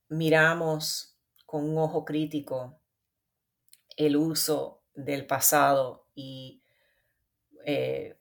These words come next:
cómo se está, eh, manipulando en el presente, podemos entender mucho mejor, eh, la, la política actual y la cultura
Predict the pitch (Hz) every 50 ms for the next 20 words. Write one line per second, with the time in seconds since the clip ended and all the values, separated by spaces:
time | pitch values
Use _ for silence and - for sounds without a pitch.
0 | _ _ - 160 156 156 156 147 147 - - 143 139 - - - 147 139 139 135
1 | 135 135 135 135 135 131 - - - _ - 135 131 131 127 131 139 139 135 135
2 | 135 - - 143 135 135 131 135 143 143 135 127 123 - _ _ _ _ _ _
3 | _ _ _ _ _ _ _ 143 143 131 135 135 127 - 139 135 123 - - 151
4 | 147 147 143 143 143 127 131 - - _ _ _ _ 151 147 143 143 143 143 143
5 | 156 147 135 - - 135 131 131 139 135 135 135 135 131 - - 143 131 127 127
6 | 120 - 131 127 123 123 - - _ _ _ _ _ _ _ _ _ _ _ _
7 | _ - - 131 127 127 123 127 127 123 123 120 113 - _ _ _ 131 131 131
8 | 123 120 - _ _ _ _ _ _ _ - - 135 131 135 135 131 131 131 -
9 | _ _ _ _ _ _ _ _ _ _ _ _ - 156 151 151 196 214 247 233
10 | 226 220 208 208 - 226 208 202 202 208 190 151 135 123 - 139 127 - - -
11 | 151 151 139 120 117 - -